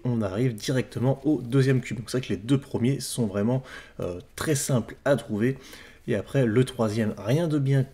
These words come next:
compliqué. Hop. En fait, on va continuer notre route comme si on était passé devant la sortie, et on va aller à l'opposé de la salle. Une fois qu'on est à l'opposé de la salle, vous allez voir, il suffira de regarder en l'air, et c'est parti, on aura le troisième, et là la porte sera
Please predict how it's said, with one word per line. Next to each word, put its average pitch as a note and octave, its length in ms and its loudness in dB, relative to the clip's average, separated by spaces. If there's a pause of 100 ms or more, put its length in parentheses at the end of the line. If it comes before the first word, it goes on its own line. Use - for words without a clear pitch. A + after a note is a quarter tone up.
compliqué. C3 800 -4 (300)
Hop. - 200 -10 (220)
En - 80 0
fait, - 260 2
on C3 100 4
va C#3 140 4
continuer E3+ 760 -2
notre C#3 280 -2
route B2 320 -2
comme G3 200 0
si - 100 -2
on F3+ 60 -2
était D#3 180 -4
passé C#3 340 -2
devant D#3+ 300 -2
la C3+ 80 2
sortie, - 320 -6 (340)
et A2+ 120 -2
on G2 100 -2
va A2 80 2
aller C#3+ 280 2
à G2 120 -2
l'opposé B2 540 2
de A2+ 80 -2
la A2 80 0
salle. - 240 -8 (880)
Une D3 140 0
fois C#3 160 -2
qu'on C#3+ 100 2
est B2+ 60 6
à A#2+ 40 4
l'opposé A2+ 280 0
de F#2+ 40 -2
la G2 60 -2
salle, C3 180 -2
vous A#2 160 -4
allez F#2 100 -6
voir, F2+ 140 -4
il G#2+ 60 -4
suffira F#2 300 -6
de F#2 140 -6 (100)
regarder C3+ 420 2
en F#2+ 120 -2
l'air, A#2+ 260 0 (400)
et D3+ 100 2
c'est C3+ 160 -2
parti, - 420 -8
on B2+ 140 0
aura G2 340 -4
le C#3 160 4
troisième, G#2 540 -2 (300)
et G2 100 -4
là G#2 100 0
la G2 100 -2
porte C3+ 260 -4
sera A#2+ 460 -6